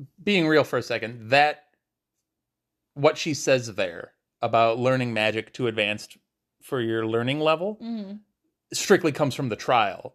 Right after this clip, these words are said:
Speaker 1: and her hearing, "I'm sorry, you learned a Patronus charm in
Speaker 2: Oh,
Speaker 1: your
Speaker 2: uh-huh.
Speaker 1: third year?"
Speaker 2: Yeah, a hundred percent.
Speaker 1: That's where that comes from.
Speaker 2: A hundred percent, yeah.
Speaker 1: So, I mean,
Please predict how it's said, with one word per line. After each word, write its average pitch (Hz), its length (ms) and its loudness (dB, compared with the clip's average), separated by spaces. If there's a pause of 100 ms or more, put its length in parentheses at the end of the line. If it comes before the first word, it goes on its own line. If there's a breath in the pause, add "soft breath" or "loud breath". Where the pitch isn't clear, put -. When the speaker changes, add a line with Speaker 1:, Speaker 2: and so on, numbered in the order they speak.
Speaker 1:
and 123 120 -4
her 117 160 0
hearing, 117 360 -2 (360)
"I'm 220 160 4
sorry, 110 480 0
you 160 160 0
learned 175 200 0
a 147 40 0
Patronus 143 560 -2
charm 185 300 6
in 160 80 0
Speaker 2:
Oh, - 40 0
Speaker 1:
your 139 100 6
Speaker 2:
uh-huh. 143 120 -2
Speaker 1:
third 151 240 4
year?" 143 180 0
Speaker 2:
Yeah, 190 140 2
a - 20 -8
hundred 202 200 -10
percent. 180 160 -18
Speaker 1:
That's 175 220 4
where 165 100 6
that 120 160 4
comes 110 240 -4
from. - 220 -16 (100)
Speaker 2:
A 208 80 -12
hundred 185 220 -10
percent, - 400 -20
yeah. - 180 -14
Speaker 1:
So, 139 220 2
I 131 100 2
mean, 127 260 -2